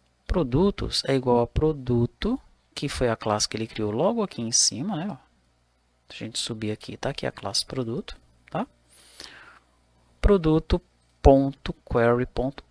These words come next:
all, tá? Produtos json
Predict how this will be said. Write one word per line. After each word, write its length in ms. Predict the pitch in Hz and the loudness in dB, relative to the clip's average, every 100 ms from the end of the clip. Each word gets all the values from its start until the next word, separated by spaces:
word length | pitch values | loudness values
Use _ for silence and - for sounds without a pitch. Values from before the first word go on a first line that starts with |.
| _ | _
all, 540 | 165 190 180 101 - - - - - _ - | -2 0 0 -2 -6 -14 -20 -20 -20 _ -10
tá? 280 | - 214 294 - - _ _ - _ _ _ | -8 -6 -10 -16 -20 _ _ -20 _ _ _
Produtos 540 | - 196 202 226 220 165 | 4 4 4 0 -2 2
json 500 | 156 127 101 110 | 4 4 4 -2